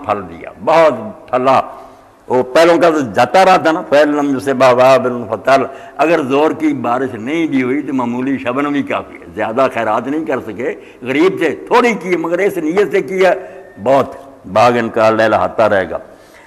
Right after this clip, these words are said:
"वल्लाहु बिमा तामलूना बसीर", और वहाँ कहा था कि ऐसे बेईमानों की जो है ना कामयाबी नहीं।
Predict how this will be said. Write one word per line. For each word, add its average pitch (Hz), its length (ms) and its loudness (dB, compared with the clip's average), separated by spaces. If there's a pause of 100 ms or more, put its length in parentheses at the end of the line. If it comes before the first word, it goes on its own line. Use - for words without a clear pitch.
(760)
"वल्लाहु 185 640 6
बिमा 170 280 4 (180)
तामलूना 147 560 2
बसीर", 120 320 -16 (120)
और 175 160 -2
वहाँ 180 320 0
कहा 185 220 4
था 185 200 2
कि 180 140 -2
ऐसे 180 340 4
बेईमानों 170 560 2
की 165 400 -2
जो 147 200 0
है 165 60 2
ना 170 160 -2
कामयाबी 135 640 0
नहीं। 101 140 -8